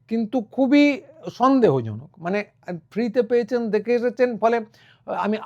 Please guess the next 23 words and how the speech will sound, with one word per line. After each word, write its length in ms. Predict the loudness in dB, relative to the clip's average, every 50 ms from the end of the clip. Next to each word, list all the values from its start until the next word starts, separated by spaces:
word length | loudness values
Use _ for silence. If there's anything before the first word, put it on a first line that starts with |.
| 4 6
আলাদা 240 | 6 6 6 4 4 4
করে 120 | 4 4 6
আক্রমণ 440 | 6 4 2 0 -2 0 0 -2 -4 -4 -4
করছি 260 | -6 -6 -4 -6 -6 -4 -4
না, 60 | -6 -6 -4 _ 2
কিন্তু 320 | 4 4 2 0 -4 -12 -20 -20 _ _ _ _ _ _ _ -10
ইতিহাসবিদরা 840 | -10 -8 -4 2 4 6 6 6 4 2 0 -2 -2 0 2 2 2 2 2 -2 _ _ _ _ _ _
বলবেন 400 | 0 4 4 4 6 4 4 2 2
আমরা 260 | 0 -2 -2 0 0 2 2
জানি 180 | 2 2 2 0 -2 -4
না, 60 | -4 -6 -6 -6
কিন্তু 220 | -6 -8 -6 -6 -8 -12 -10 -8
সন্দেহজনক, 640 | -6 -4 -2 0 4 4 4 4 4 0 -2 -4 -6 -4 -2
এটা 120 | -2 -2 0 0
বলে 160 | 0 0 0 0
রাখা 180 | 0 -2 -4 -8 -8 -8
ভালো। 160 | -8 -10 -10 _ _ _ _ _ _ _ _ _ _ _ _ _ _ _ 2
তো 40 | 4
আসলে 460 | 6 6 6 6 6 4 4 4 2 2 2 2
যেটা 160 | 2 4 2 4 4 4
বলছিলাম 420 | 2 2 2 0 -2 -2 -4 -6 -10 -14 _ _ _ _ _ _ _ -2
যে 100 | -2 -2 0 -2
পুরোটাই 460 | -4 0 4 4 4 6 6 6 6